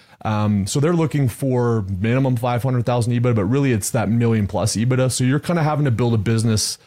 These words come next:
that's in the three plus million dollar range. So I think, you know, to start out, if you're looking to exit, you're gonna wanna have a business that's cohesive, um, where you've got thoughtful differentiation around both the brand and the products you're developing.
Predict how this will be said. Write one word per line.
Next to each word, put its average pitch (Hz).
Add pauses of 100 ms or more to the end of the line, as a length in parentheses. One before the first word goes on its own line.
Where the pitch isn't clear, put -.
(320)
that's 120
in 127
the 107
three 113
plus -
million 123
dollar 127
range. 139
So 131
I 113
think, 147 (400)
you 127
know, 113
to 117
start 156
out, 139
if 123
you're 135
looking 120
to 110
exit, 113
you're 131
gonna 123
wanna 123
have 117
a 113
business 113
that's 104
cohesive, 107
um, 101 (120)
where 117
you've 104
got 101
thoughtful 117
differentiation 110
around 101
both 101
the 107
brand 104
and 92
the 87
products 117
you're 117
developing. 101